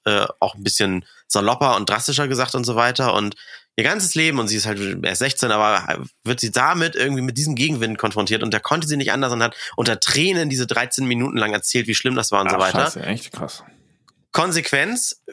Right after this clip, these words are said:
Speaker 1: viele pflichten ihr bei und da geht's jetzt noch nicht mal ums Kopftuch, sondern einfach erstmal um, um Rassismus und, äh, äh, ja, und Frauen kriegen ja dann auch schon wieder weniger Geld und so weiter und der musste jetzt, der Filialleiter,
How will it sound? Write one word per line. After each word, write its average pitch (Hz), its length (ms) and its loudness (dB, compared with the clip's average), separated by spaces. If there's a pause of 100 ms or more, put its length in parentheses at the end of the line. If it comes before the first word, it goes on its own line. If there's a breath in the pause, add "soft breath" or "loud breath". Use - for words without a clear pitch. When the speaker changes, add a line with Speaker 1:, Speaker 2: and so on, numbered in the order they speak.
(120)
Speaker 1:
viele 170 320 0
pflichten 151 380 -2
ihr 120 160 0
bei 127 280 2
und 180 60 0
da 127 80 2
geht's 131 180 0
jetzt 127 100 0
noch 123 80 2
nicht 143 120 -2
mal 139 80 2
ums 110 180 -2
Kopftuch, 143 420 -2
sondern 110 260 2
einfach 127 260 0
erstmal 113 280 0
um, 101 260 0
um 101 160 0
Rassismus 113 500 0
und, 101 360 -2 (440 loud breath)
äh, 104 60 0 (800)
äh, - 60 -4
ja, 101 160 4
und 98 140 0
Frauen 113 260 0
kriegen 107 180 -2
ja 104 80 2
dann 98 120 0
auch 151 100 2
schon 165 140 0
wieder 127 180 0
weniger 127 260 0
Geld 113 220 0
und 107 100 -2
so 104 100 -2
weiter 104 440 0
und 98 340 -4
der 101 180 2
musste 110 360 0
jetzt, 107 440 -2
der 98 300 2
Filialleiter, 107 800 0